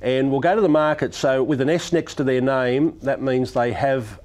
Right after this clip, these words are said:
uh, an invitation to run by the slot owners, the ticket winners. Uh, Opal Ridge isn't in yet. Edit's not there. Now, over the page, I believe the owner of Nemeth drew a ticket, so put his own horse in.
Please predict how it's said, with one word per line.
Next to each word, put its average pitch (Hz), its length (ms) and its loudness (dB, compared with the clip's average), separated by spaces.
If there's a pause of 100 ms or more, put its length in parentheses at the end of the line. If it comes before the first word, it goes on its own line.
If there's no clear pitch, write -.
uh, 123 200 -2
an 127 160 -2
invitation 123 640 -2
to 110 80 -2
run 120 300 0
by 120 200 0
the 110 100 -4
slot 123 400 -2 (220)
owners, 117 540 -2 (180)
the 107 80 -6
ticket 120 320 -6
winners. 113 400 -2 (640)
Uh, 104 260 0 (760)
Opal 165 360 2
Ridge 139 300 2
isn't 127 200 2
in 127 180 2
yet. 151 320 -2 (1300)
Edit's 147 420 -2
not 139 240 -2
there. 123 420 -2 (1800)
Now, 110 140 0
over 170 200 2
the 131 100 0
page, 131 400 0
I 143 60 0
believe 160 440 2
the 135 240 0
owner 151 400 2
of 110 120 0
Nemeth 120 380 -2
drew 117 160 0
a 104 60 0
ticket, 107 400 -4
so 107 220 -2
put 117 260 -4
his 107 140 -2
own 113 160 -2
horse 107 180 -4
in. 120 160 -4